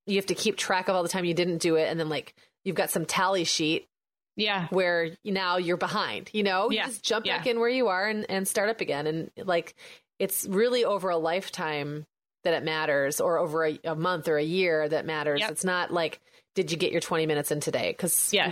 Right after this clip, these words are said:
Speaker 1: we, we can't live that way, especially in the world the way it is today. Um,
Speaker 2: Agreed.
Speaker 1: it's too
Speaker 2: Agreed.
Speaker 1: fast and things are too unpredictable. And so, you know, be mindful, but not, like,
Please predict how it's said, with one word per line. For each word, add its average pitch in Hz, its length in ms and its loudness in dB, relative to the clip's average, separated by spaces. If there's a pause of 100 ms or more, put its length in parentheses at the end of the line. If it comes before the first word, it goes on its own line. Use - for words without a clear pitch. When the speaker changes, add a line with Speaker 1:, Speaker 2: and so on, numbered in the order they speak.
Speaker 1:
we, 190 60 0
we 190 80 2
can't 190 260 2
live 165 160 2
that 147 200 -2
way, 143 380 0
especially 180 480 0
in 156 60 0
the 160 80 -2
world 156 220 0
the 160 40 0
way 151 140 2
it 139 80 0
is 143 160 -2
today. 160 420 -2 (480)
Um, 165 340 -2
Speaker 2:
Agreed. 170 460 -2
Speaker 1:
it's 196 180 0
too 190 120 2
Speaker 2:
Agreed. 180 120 0
Speaker 1:
fast 185 340 -2
and 175 140 -2
things 185 200 0
are 180 80 -2
too 202 340 2
unpredictable. 160 640 -2
And 156 120 -4
so, 170 220 0
you 196 160 -2
know, 160 280 -2 (720)
be 233 140 -2
mindful, 208 540 0
but 170 160 0
not, 170 260 0
like, - 500 -2